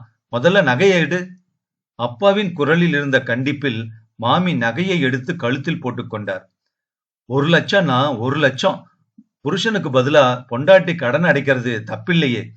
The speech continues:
"தப்பில்லதான். எப்போனா புருஷன் இல்லைன்னா அதை அடைக்கலாம்." மாமி தலை கவிழ்ந்து இருந்து விட்டு சொன்னார்,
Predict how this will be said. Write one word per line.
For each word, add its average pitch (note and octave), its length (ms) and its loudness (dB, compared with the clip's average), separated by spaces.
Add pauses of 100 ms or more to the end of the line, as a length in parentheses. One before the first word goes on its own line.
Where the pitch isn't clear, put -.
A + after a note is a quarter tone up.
(1600)
"தப்பில்லதான். D#3+ 640 0 (180)
எப்போனா C#3 720 0
புருஷன் F3 400 -4
இல்லைன்னா D#3+ 400 0
அதை B2+ 240 2
அடைக்கலாம்." A#2 440 -2 (800)
மாமி E3 480 0
தலை D3+ 260 0
கவிழ்ந்து E3 440 -2
இருந்து D3 260 0
விட்டு B2+ 280 -4
சொன்னார், G#2+ 500 -8